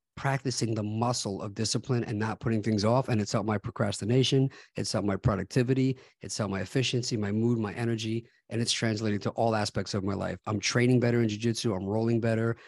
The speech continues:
I'm getting more work done. I'm having better conversations. My mood, my stress, my anxiety, everything has become a lot better. So I'm managing myself personally and professionally on a, a much better way, financially, uh, health-wise, physically, all,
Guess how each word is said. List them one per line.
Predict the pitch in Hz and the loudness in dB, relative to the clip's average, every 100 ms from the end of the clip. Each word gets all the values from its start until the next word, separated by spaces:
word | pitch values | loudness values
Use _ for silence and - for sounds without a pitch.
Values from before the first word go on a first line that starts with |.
| - | -18
I'm | 107 | -8
getting | 107 117 104 | -2 0 2
more | 98 | 0
work | 92 113 110 | 0 0 0
done. | 117 | -2
I'm | 110 | -2
having | 107 101 | -2 -2
better | 104 101 | -2 -2
conversations. | - 104 98 - 117 113 - 110 | -4 -6 -4 -2 0 2 2 0
My | 90 95 | -2 -2
mood, | 107 117 120 | 2 4 4
my | 107 87 | 2 -2
stress, | - 117 113 - | -4 -2 -2 -2
my | 98 | -6
anxiety, | 95 98 113 - - _ _ - | -4 -2 -4 -4 -20 _ _ -2
everything | 123 123 110 92 98 - - _ - | 2 2 0 -2 -6 -10 -18 _ -4
has | 101 | -4
become | 110 101 101 | -2 -4 -2
a | 98 | -2
lot | 95 92 | -2 -2
better. | 98 90 | -2 -4
So | 90 - 104 107 - - | -4 0 0 -2 -8 -6
I'm | 113 113 | 2 4
managing | 120 127 117 117 | 6 4 4 4
myself | 110 104 110 104 | 4 4 0 2
personally | 117 110 113 | 0 2 2
and | 107 | 2
professionally | 101 113 110 123 123 127 113 | 2 2 2 2 2 2 0
on | 104 | -2
a, | 101 - | -2 -2
a | 110 | -2
much | 120 131 | 0 0
better | - 117 | -2 -4
way, | 107 107 110 110 - _ _ | -2 -2 -2 -2 -6 _ _
financially, | - 101 110 110 - 113 113 117 - _ _ _ _ _ - | -4 0 2 2 2 2 2 0 -6 _ _ _ _ _ -6
uh, | 110 | -2
health-wise, | 98 113 117 - 113 110 110 107 - - | -2 0 -2 0 0 2 -2 -4 -10 -4
physically, | 120 113 123 120 117 117 - _ _ - | -2 0 2 2 2 0 -8 _ _ -2
all, | 123 117 | 0 0